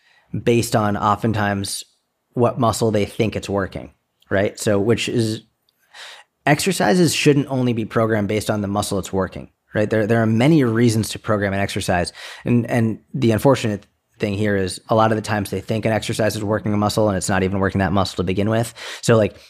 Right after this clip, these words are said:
if you really want to understand which movements work individual muscles, this is a great website. But also you'll start to understand, okay, so if you have a client who might have pain in this spot,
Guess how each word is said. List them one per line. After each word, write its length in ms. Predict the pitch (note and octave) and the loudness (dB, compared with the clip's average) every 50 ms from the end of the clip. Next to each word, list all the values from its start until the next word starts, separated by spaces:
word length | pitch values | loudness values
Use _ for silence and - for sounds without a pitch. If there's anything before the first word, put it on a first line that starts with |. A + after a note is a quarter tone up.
| _ - | _ -4
if 120 | C#3+ - | -2 2
you 140 | A#2+ A#2+ A2+ | 2 2 6
really 220 | A#2+ C#3+ D3+ C#3+ | 6 6 6 6
want 180 | C3 B2+ B2 A#2 | 4 2 0 -2
to 80 | - A#2+ | -4 -4
understand 520 | A#2+ A#2 G#2 - - A#2 A2+ G#2+ G#2 G2+ | -4 -4 -4 -2 -2 -2 -2 -2 -2 0
which 180 | A#2+ A#2 A#2 - | -2 -2 -2 -2
movements 600 | G#2+ G#2 G#2 A2+ B2+ B2+ A#2 A2 G#2 F#2 - - | -4 -4 0 0 0 0 0 -4 -6 -8 -10 -10
work 480 | G2 G2+ G2+ G#2 A2 A2+ G#2 - - _ _ | -8 -4 -2 0 0 0 0 -4 -10 _ _
individual 400 | B2 A2+ A2 G#2 G#2 G#2 G2+ F#2+ | -2 -2 0 0 0 -2 -2 -2
muscles, 360 | F#2+ G2+ G#2+ - G#2+ G2 G2 | 0 -2 -2 -2 -2 -4 -6
this 140 | G2 - - | -6 -6 -6
is 60 | G2+ | -6
a 60 | G2+ | -4
great 200 | - G#2+ G2+ E2+ | -2 -2 -2 -2
website. 440 | G2 G#2+ A2+ A2+ - G#2+ G2 F#2+ - - - - - _ | -2 -2 -2 0 0 0 0 0 -4 -8 -18 -20 -6 _
But 160 | - A2+ - | -2 -2 0
also 400 | - A2+ B2 D3 - - D#3+ C#3 | 2 2 2 2 2 2 4 4
you'll 160 | C3 A#2+ A2+ | 4 4 2
start 220 | A2 - A#2+ A#2 | 4 2 2 2
to 80 | - A2+ | 2 0
understand, 340 | A2 G#2+ - - A#2 G#2+ G2+ - | -2 -2 -2 -2 -2 -2 -2 0
okay, 300 | B2+ B2 A#2 B2 A2+ G#2 | -2 0 2 2 0 0
so 180 | - - G#2 G#2+ | 0 0 -2 0
if 240 | - B2 A2+ - | 0 -2 -2 -2
you 120 | - B2+ A#2+ | 2 2 2
have 80 | - B2 | 2 2
a 40 | A#2 | 0
client 380 | - - B2 B2 A#2+ A2+ - | -2 0 0 0 0 0 -2
who 80 | A2+ A2 | -4 -4
might 160 | A2 A2 - | -4 -4 -2
have 200 | A2 G#2+ G2 - | -2 -2 -2 -2
pain 360 | - - B2 A#2 A#2 A#2 G#2+ | -4 -2 0 2 2 2 2
in 100 | G#2 F#2+ | 0 0
this 140 | G#2+ A#2 A#2 | -2 -2 -4
spot, 400 | - - - F#2 E2+ F2+ F2 - | -4 -4 -2 0 0 0 -4 -6